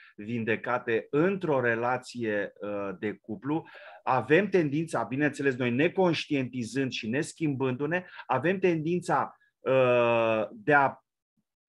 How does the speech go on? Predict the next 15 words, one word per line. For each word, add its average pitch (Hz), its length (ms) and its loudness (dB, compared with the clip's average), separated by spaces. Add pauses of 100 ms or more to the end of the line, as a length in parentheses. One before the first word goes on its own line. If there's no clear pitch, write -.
intra 143 720 2 (180)
într-o 139 460 0
altă 185 360 4
relație 156 580 2 (140)
cu 262 340 -2
același, 156 720 2
îl 147 100 -4
numesc 151 360 -2
eu, 156 280 2 (180)
uh, 135 360 2
balast 143 600 4
sau, 123 520 0
uh, 120 440 0
bagaj, 123 600 0
uh, 113 480 -2